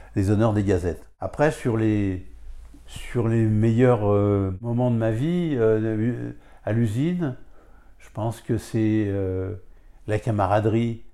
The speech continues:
la camaraderie dans les, dans les manifestations, dans les luttes, quand on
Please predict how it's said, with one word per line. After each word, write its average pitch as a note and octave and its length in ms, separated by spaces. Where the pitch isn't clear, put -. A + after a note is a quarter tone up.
la A2 60
camaraderie G#2 600
dans G2 200
les, F#2 360
dans A2+ 100
les G#2+ 100
manifestations, G#2 960
dans G2+ 160
les G#2 140
luttes, C#3+ 320
quand F#2+ 240
on G2 200